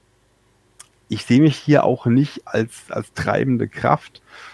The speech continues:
sondern eher als Gast, der eben eingeladen wird, um, um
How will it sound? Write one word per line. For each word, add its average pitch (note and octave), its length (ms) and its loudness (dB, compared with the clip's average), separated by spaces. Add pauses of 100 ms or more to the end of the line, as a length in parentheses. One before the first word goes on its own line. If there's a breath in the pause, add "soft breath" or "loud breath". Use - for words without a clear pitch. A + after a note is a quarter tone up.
(140 loud breath)
sondern G#2+ 280 2
eher A#2+ 240 4
als - 260 -4
Gast, - 640 -4
der G2 180 -2
eben A2+ 240 0
eingeladen G#2+ 680 2
wird, G#2+ 260 -6
um, G2+ 240 -4 (800)
um - 160 -6